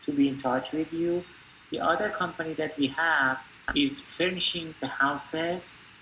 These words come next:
let's say single family houses, to four different units, or each bedroom is a unit.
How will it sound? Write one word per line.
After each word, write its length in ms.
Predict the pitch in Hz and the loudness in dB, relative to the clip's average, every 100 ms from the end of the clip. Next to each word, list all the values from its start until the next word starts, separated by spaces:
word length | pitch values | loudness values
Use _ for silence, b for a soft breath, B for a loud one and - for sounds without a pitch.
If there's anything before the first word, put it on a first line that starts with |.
| - | -4
let's 180 | 135 | 0
say 160 | 147 143 | 2 4
single 340 | 131 151 151 | 2 0 0
family 400 | 143 143 139 135 | 2 2 2 -2
houses, 520 | 135 131 131 - 143 139 | 0 0 0 -2 -6 -4
to 200 | 147 131 | -2 -2
four 340 | - - 165 | -2 0 0
different 420 | 165 151 - 143 | 2 -2 -2 -2
units, 640 | 131 135 147 175 - - - - | 0 0 0 -2 -4 -8 -4 0
or 80 | |
each 260 | 135 135 - | 4 4 2
bedroom 440 | 131 131 147 143 | -2 -2 -2 -2
is 120 | 143 127 | 0 0
a 60 | |
unit. 460 | 120 120 127 156 | 0 -2 -2 -4